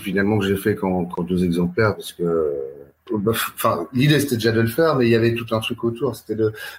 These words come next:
de f-, représenter vraiment toute la scène, euh, scène alternative bruxelloise. Donc, que ce soit musique, euh,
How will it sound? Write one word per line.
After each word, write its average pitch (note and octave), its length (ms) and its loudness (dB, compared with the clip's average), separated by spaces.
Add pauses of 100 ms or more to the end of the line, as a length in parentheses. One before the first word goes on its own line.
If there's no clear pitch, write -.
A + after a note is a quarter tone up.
de A2+ 120 2
f-, - 160 -8 (100)
représenter C3 680 0
vraiment C#3+ 280 4
toute - 180 -4
la B2+ 80 4
scène, C3 280 2
euh, G#2 340 4
scène G#2 240 0
alternative G2+ 580 0
bruxelloise. G#2+ 540 -2 (160)
Donc, A#2+ 160 0
que B2+ 100 2
ce B2 160 0
soit C3+ 260 4
musique, C#3+ 680 4 (160)
euh, G#2+ 1000 4